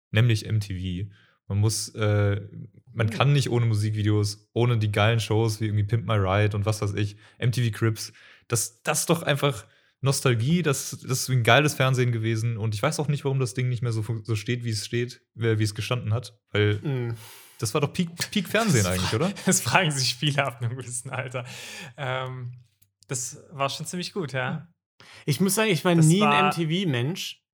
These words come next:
Speaker 2: äh, aber das hing auch ein bisschen damit zusammen, dass wir, es gab mal eine Phase mit diesen D-V-B-T-Receivern und so.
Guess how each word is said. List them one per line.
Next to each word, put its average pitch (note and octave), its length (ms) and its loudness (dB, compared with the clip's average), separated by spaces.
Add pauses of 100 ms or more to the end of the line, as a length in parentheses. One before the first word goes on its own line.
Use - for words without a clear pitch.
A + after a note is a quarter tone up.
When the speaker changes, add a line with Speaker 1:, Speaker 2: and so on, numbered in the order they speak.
Speaker 2:
äh, B2+ 280 -4
aber C#3 260 -2
das C#3 240 -6 (300)
hing F#3 320 -2
auch E3 180 -6
ein D#3 80 -2
bisschen D3 300 -2
damit E3 320 0
zusammen, D3+ 420 -2
dass C#3 240 -4
wir, C#3+ 500 2 (600)
es B2 240 -6
gab D#3+ 240 2
mal G3 80 2
eine F#3 120 4
Phase D#3+ 440 0
mit D#3 160 4
diesen C#3+ 220 2
D-V-B-T-Receivern C3 1500 2
und G#2+ 160 -6
so. A#2 480 -4